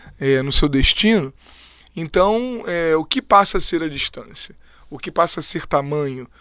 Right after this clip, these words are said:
O que passa a ser longe e perto, né, no espaço infinito? E os espíritos respondem pra esclarecer.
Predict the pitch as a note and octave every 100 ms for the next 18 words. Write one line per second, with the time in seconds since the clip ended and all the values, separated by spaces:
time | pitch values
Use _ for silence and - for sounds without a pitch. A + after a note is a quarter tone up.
0 | _ _ - B2+ G3 F3 - _ _ _
1 | D3 D3 - C#3 D3+ C#3 D3 D#3+ D#3 C#3
2 | - C#3+ D3 - - D3+ - C#3+ D#3+ -
3 | - - - D3 - D3 C#3+ D3+ - C#3+
4 | C3+ B2 - - _ - - - - D3
5 | D#3 F3 - F#3+ D#3+ F#3+ - E3+ E3+ E3+
6 | F3 - F3+ F#3+ - - A#2+